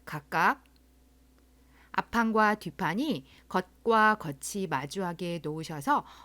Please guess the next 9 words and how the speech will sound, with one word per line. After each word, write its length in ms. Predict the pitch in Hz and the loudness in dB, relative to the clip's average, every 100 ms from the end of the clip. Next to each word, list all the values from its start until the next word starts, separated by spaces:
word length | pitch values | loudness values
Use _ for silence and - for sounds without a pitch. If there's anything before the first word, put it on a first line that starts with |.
| - | -4
어깨선을 760 | 190 - 311 277 233 190 196 | -4 0 0 2 2 2 -2
먼저 300 | 156 151 170 | -2 -4 -4
봉제를 420 | - 175 165 156 | -6 -6 -4 -4
할게요. 580 | 156 277 - 190 147 233 - - _ _ _ _ _ _ _ - - - - | -4 -4 -4 -4 -2 -4 -6 -20 _ _ _ _ _ _ _ -20 -20 -20 -16
바그만 520 | - 190 262 254 247 247 | -4 0 4 6 6 4
어깨선을 680 | - 214 208 208 190 190 | -2 0 0 0 -2 -4
가름솔 580 | 185 151 165 165 180 165 | -4 -4 -4 -4 -4 -4
해준 260 | 185 262 262 | -4 -4 -6
다음에 680 | - 143 147 185 269 131 | -6 -6 -4 -2 -2 -4